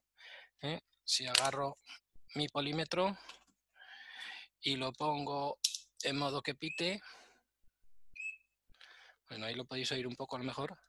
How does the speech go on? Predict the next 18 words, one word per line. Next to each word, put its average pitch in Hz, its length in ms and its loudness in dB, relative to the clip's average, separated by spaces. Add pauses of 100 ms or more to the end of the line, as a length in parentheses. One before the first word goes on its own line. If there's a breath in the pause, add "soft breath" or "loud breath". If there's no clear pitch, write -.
(720)
cómo 139 260 0
pita. 170 400 0 (300 loud breath)
Si, 143 160 0
por 135 160 2
ejemplo, 156 320 4
me 131 140 6
pongo 147 240 4
entre 147 200 2
la 143 120 6
salida 147 380 2
uno 151 200 2
y 147 60 0
la 147 100 4
dos, 170 380 4 (100)
no 143 220 4
pita, 185 420 6
está 143 320 4
en 135 160 4